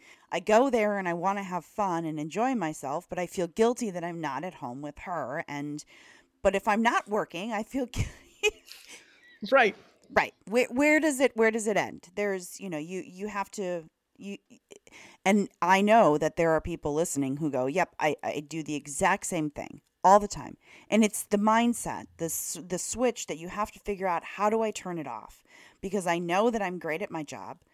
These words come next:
Speaker 1: I know that I'm a good mom. How do I, how do I stop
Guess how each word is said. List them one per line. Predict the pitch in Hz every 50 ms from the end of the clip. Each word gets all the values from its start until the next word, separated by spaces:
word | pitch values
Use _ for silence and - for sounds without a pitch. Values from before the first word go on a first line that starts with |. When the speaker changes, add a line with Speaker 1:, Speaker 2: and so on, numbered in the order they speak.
| _ - - _ _ _ -
Speaker 1:
I | 180 180
know | 175 170 175 190 226 247
that | 226 220
I'm | 196 190 180 175
a | 160
good | 151 170 160 156 -
mom. | 147 127 110 98 90 127 175 180 - - _ _ - - - - _ - - - - - - - - -
How | - - - 240 262 277
do | 302 285
I, | 254 233 226 220 214 -
how | - - - 226 240
do | 247 277 247
I | 233 226 214 208 - - -
stop | - - - - - - 208 208 208 208 - - -